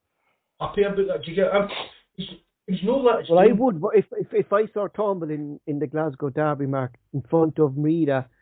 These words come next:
Speaker 2: in front of Jota or Bada in that front line, I would worry about that starting lineup.
Speaker 1: Ah, but he's not gonna,
Speaker 2: Yeah.
Speaker 1: he's not gonna play Turnbull out, out wide,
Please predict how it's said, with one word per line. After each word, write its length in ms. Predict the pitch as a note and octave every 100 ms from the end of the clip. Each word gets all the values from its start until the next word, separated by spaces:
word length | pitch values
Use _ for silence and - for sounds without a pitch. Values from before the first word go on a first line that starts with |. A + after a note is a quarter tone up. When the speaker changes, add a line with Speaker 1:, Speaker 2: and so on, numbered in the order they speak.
| _ _ -
Speaker 2:
in 80 | C3
front 300 | D#3+ D#3 C#3+
of 100 | B2+
Jota 340 | D#3 D3 C#3
or 300 | C3 C3+ C3+
Bada 420 | C#3 D3+ C#3+ C3+
in 100 | C3
that 180 | C#3+ C#3+ -
front 240 | D3 C#3
line, 220 | C#3+ C3 - - _ _ _ _ _ _ -
I 120 | D#3
would 240 | D#3 C#3 B2+
worry 240 | D3+ C#3+
about 220 | C3 C3+
that 180 | C#3+ C#3 -
starting 360 | B2+ B2 B2
lineup. 300 | C3 B2+ B2 _ _ _ _ _ _ _ _ _ _ _ _ _ -
Speaker 1:
Ah, 180 | F#3+ -
but 80 | F#3+
he's 120 | G3
not 160 | D4 E3
gonna, 200 | D3+ D3
Speaker 2:
Yeah. 200 | F#3 G#3+
Speaker 1:
he's 100 | C#4+
not 140 | -
gonna 260 | F#3+ D#3 -
play 180 | E3 -
Turnbull 440 | D3+ E3 C#3+ D#3
out, 80 | -
out 500 | C3 A#2 D3+ - -
wide, 260 | D3 F#3+